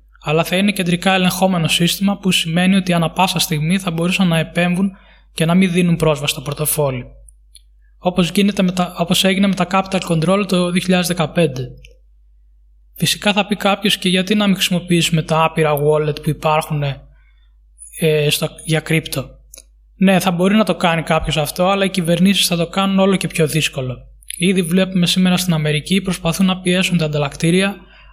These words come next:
να δίνουν τα στοιχεία των πελατών τους που χρησιμοποιούν εξωτερικά wallet για κρυπτονομίσματα. Δηλαδή, από τη στιγμή που αγοράζεις κρύπτο από ανταλλακτήριο, θα είναι πολύ δύσκολο να έχεις και κάποιο wallet που είναι ανώνυμο.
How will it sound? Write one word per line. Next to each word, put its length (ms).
να 160
δίνουν 280
τα 100
στοιχεία 340
των 120
πελατών 460
τους 140
που 80
χρησιμοποιούν 460
εξωτερικά 680
wallet 420
για 420
κρυπτονομίσματα. 880
Δηλαδή, 320
από 80
τη 80
στιγμή 280
που 100
αγοράζεις 460
κρύπτο 400
από 180
ανταλλακτήριο, 600
θα 140
είναι 120
πολύ 300
δύσκολο 380
να 140
έχεις 200
και 120
κάποιο 480
wallet 380
που 100
είναι 100
ανώνυμο. 580